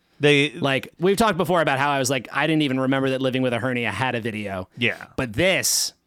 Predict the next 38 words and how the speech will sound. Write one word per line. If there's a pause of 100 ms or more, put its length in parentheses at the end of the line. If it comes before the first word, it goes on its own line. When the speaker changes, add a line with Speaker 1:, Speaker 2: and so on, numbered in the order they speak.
(300)
Speaker 2:
is,
there
are
jokes
in
the
video
that
are
not
in
the
recorded
version
that
I,
like,
would
forget.
Like,
the,
to
me,
it's
just
the
video
is
what
I
think
about
when
I
think
of
this
song.